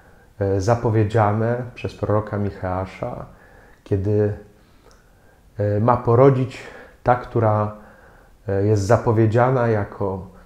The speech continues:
ta, która ma porodzić. Że to porodzenie w Betlejem, porodzenie Jezusa Chrystusa,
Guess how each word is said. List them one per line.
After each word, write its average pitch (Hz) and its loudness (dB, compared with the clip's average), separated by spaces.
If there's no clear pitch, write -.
ta, 113 -2
która 107 0
ma 113 0
porodzić. 131 2
Że 107 0
to 113 2
porodzenie 131 4
w 92 -6
Betlejem, 98 0
porodzenie 101 -2
Jezusa 107 -4
Chrystusa, 131 -8